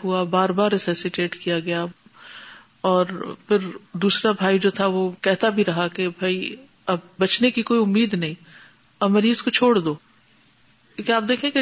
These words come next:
جیسے کینسر پیشنٹ کو بھی جب بالکل آخری وقت آ جاتا ہے تو دوائیاں اور مشینیں سب کچھ اتار دیتے، کہتے کہ اب مریض جو چاہتا ہے اسے کرنے دو،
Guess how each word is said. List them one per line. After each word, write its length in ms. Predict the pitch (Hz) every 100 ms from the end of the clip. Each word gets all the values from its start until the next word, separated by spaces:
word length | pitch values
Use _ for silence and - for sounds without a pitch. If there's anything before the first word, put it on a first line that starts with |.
| 233
جیسے 240 | 226 233
کینسر 300 | 233 233 240
پیشنٹ 420 | 277 262 240 269 -
کو 80 |
بھی 120 | 247 233
جب 180 | 233
بالکل 480 | 208 269 285 294 285 277 - - - - - _ -
آخری 320 | 214 214 262
وقت 260 | 254 247 247
آ 100 | 214
جاتا 300 | 226 226 262
ہے 40 | -
تو 100 | 220
دوائیاں 460 | 202 202 214 220
اور 80 | 214
مشینیں 400 | 208 190 220 233
سب 200 | 226 269
کچھ 180 | 269 240
اتار 240 | 220 208
دیتے، 280 | 226 233 -
کہتے 220 | 247 -
کہ 160 | 254 240
اب 80 | 220
مریض 360 | 214 214 220 -
جو 100 | 220
چاہتا 340 | 214 220 226 240
ہے 40 |
اسے 140 | 226 208
کرنے 320 | 196 180 180
دو، 160 | 160